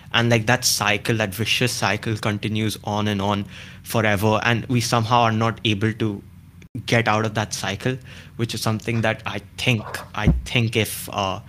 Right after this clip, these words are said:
gun control is taken seriously and some measures are made, uh, will, people will be able to get out of this vicious cycle. Uh, you know, we'll be able to see, uh, an improved,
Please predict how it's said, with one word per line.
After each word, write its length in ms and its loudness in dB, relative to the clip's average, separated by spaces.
gun 200 2
control 300 0
is 80 0
taken 260 -6
seriously 540 -2
and 180 -4
some 340 -6
measures 360 0
are 80 0
made, 400 -2
uh, 260 -6
will, 400 2
people 280 2
will 140 6
be 200 2
able 160 0
to 100 0
get 160 4
out 80 4
of 80 0
this 160 -2
vicious 380 -4
cycle. 480 0
Uh, 300 2
you 140 2
know, 160 2
we'll 320 0
be 160 4
able 180 2
to 100 -4
see, 460 0
uh, 300 0
an 180 6
improved, 760 6